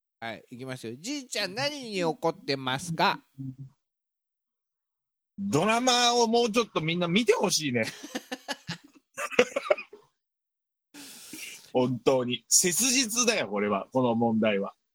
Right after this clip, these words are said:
Speaker 1: あ、そう。
Speaker 2: うん。あ、二十、二十三年ね、び-、あの、ミュージシャンやってますけどね。
Speaker 1: はいはい。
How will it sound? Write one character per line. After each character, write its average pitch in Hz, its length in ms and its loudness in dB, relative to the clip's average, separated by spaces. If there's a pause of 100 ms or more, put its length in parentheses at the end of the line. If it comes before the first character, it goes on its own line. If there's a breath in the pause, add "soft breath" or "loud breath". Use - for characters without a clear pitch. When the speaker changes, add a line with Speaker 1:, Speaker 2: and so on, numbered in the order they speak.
(240)
Speaker 1:
あ、 123 140 -8
そ 120 640 -10 (320)
う。 143 40 -12 (260)
Speaker 2:
う 107 120 -4
ん。 95 200 -6 (880)
あ、 143 280 0
二 160 300 4
十、 165 560 4
二 185 160 0
十 202 240 2
三 185 300 0
年 190 240 2
ね、 175 160 2
び-、 131 240 0
あ 131 160 2
の、 131 560 2
ミ 139 160 -2
ュ 202 60 4
ー - 20 2
ジ 165 60 -2
シ 131 100 0
ャ - 20 0
ン 110 40 0
や 117 100 2
っ 113 80 -4
て 202 80 2
ま 196 100 2
す - 80 0
け 135 80 0
ど 101 60 -2
ね。 98 260 -4
Speaker 1:
は 147 180 2
い 143 60 -2
は 123 220 0
い。 82 180 -10